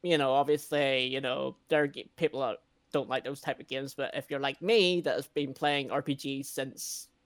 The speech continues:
liter-, since, like, I was eighteen,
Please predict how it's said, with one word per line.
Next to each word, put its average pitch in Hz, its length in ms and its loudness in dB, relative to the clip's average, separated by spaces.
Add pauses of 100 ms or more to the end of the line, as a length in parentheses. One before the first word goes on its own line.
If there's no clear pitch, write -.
(220)
liter-, 143 520 0
since, - 360 -6
like, - 240 -6
I 139 140 -4
was - 340 -12 (460)
eighteen, 139 600 -2